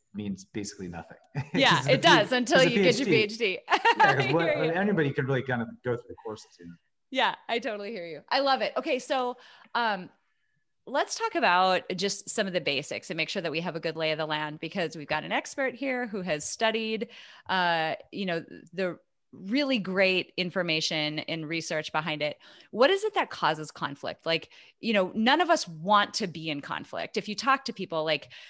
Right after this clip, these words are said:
Speaker 2: they, they wanna be free of quote unquote drama. They don't wanna have to, you know, fight people. We don't like to have that type of conversation in general, like, um, more, um, well, like, conflict type conversation. We don't like
Speaker 1: Yeah.
Speaker 2: that.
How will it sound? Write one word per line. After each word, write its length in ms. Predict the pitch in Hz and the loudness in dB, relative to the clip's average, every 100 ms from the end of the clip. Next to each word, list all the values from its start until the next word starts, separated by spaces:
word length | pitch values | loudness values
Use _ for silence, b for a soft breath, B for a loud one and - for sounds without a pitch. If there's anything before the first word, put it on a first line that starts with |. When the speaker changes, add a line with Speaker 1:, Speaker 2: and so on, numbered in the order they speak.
| B | B
Speaker 2:
they, 140 | 233 226 | 2 2
they 240 | 190 233 | 2 -2
wanna 320 | 185 190 214 | 0 -2 -2
be 120 | 196 175 | -2 -6
free 300 | - 196 175 | -8 -4 -4
of 140 | 156 | -4
quote 200 | - 156 | -6 -6
unquote 300 | 143 156 - | -6 -8 -6
drama. 460 | 160 143 143 143 143 | -2 -2 -2 -6 0
They 140 | 180 | 0
don't 320 | 175 196 - | 2 0 0
wanna 180 | 185 175 | -2 -4
have 300 | 151 156 147 | -2 -2 -2
to, 340 | - 143 143 - | -4 -2 -2 -2
you 120 | 165 | -2
know, 260 | 147 143 160 | -4 -4 -10
fight 400 | - 170 143 - | -4 0 0 -2
people. 180 | 170 | -6
We 120 | 180 196 | -4 2
don't 340 | 226 220 214 | 2 2 0
like 220 | 180 170 | -2 -2
to 100 | 185 | -4
have 280 | 160 151 143 | -4 -4 -2
that 200 | 151 147 | -2 -2
type 220 | 160 143 | -4 -6
of 100 | 147 | -6
conversation 720 | - 151 147 147 127 147 156 | -6 -6 -6 -6 -8 -6 -8
in 240 | - 151 151 | -8 -10 -10
general, 600 | 147 139 139 139 147 - | -8 -8 -8 -10 -10 -8
like, 220 | - 147 - B B - | -8 -8 -12 B B -4
um, 300 | 180 151 151 | -2 -2 -6
more, 520 | 185 170 160 151 151 156 | -4 -2 0 0 -2 -4
um, 400 | 147 143 143 147 _ _ _ _ _ _ _ _ _ _ | -6 -6 -10 -16 _ _ _ _ _ _ _ _ _ _
well, 240 | 185 185 - - 196 | -8 -6 -6 -10 -2
like, 320 | 190 - - | -2 -2 -12
conflict 480 | - 202 196 185 - | -4 -2 -2 -4 -4
type 240 | 170 160 | -4 -4
conversation. 540 | - 151 151 147 - 156 | -6 -8 -8 -10 -10 -6
We 80 | |
don't 180 | 170 170 | -4 -4
like 200 | 147 175 | -4 -4
Speaker 1:
Yeah. 80 | 135 | -2
Speaker 2:
that. 260 | 147 147 | 0 -2